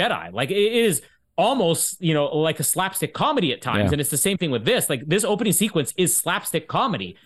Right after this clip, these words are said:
Speaker 1: And then you get to the darker stuff later.
Speaker 2: I just gonna add really quickly, but, like, and maybe that's a Harrison Ford thing too, because, like, there were so many moments in this movie that reminds me of Han Solo. Like, it's sort of,
Speaker 1: Hmm.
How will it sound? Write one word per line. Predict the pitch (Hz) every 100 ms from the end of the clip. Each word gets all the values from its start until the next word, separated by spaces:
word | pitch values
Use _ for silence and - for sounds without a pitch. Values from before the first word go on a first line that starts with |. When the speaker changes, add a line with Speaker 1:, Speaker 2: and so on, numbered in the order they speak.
| _ -
Speaker 1:
And | 156
then | 170
you | 220
get | 175
to | 147
the | 135
darker | 147 143
stuff | 123 127
later. | 208 156 - -
Speaker 2:
I | 170
just | 196
gonna | 170
add | 139 117 107
really | 127 117
quickly, | 143 160 98
but, | 107
like, | 110 101
and | 123 120
maybe | 135 156
that's | 226
a | 135
Harrison | 123 127 117 101
Ford | 113 180
thing | - 95
too, | 170
because, | 156 120 123
like, | 131
there | 123 131
were |
so | 120 - 139
many | 190 220 151
moments | 113 117 156 156
in | 135 123
this | 110 107
movie | 104 135 123
that | 107 107
reminds | 107 101 98 117 139 120
me | 117
of | 104
Han | 104 104 104
Solo. | 120 151 85
Like, | 82 87 92 107
it's | 110 -
sort | 120 117
of, |
Speaker 1:
Hmm. | 147